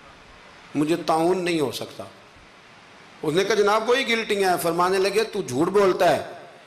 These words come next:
इसलिए कि मैंने ताउन वाले मरीज को देख के वो दुआ पढ़ ली थी जो मेरे नबी ने सिखाई है।" तो तबीब की बात गलत हो सकती है, मेरे हबीब की गलत नहीं हो सकती,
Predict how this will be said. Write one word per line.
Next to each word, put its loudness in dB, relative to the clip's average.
इसलिए 2
कि 0
मैंने 2
ताउन 2
वाले 4
मरीज 0
को -2
देख 2
के 2
वो 2
दुआ 2
पढ़ 4
ली -2
थी -2
जो 2
मेरे 2
नबी 2
ने 2
सिखाई -4
है।" -10
तो -4
तबीब 2
की 0
बात 4
गलत 2
हो 0
सकती -4
है, 2
मेरे 2
हबीब 0
की -2
गलत 2
नहीं -2
हो -2
सकती, -10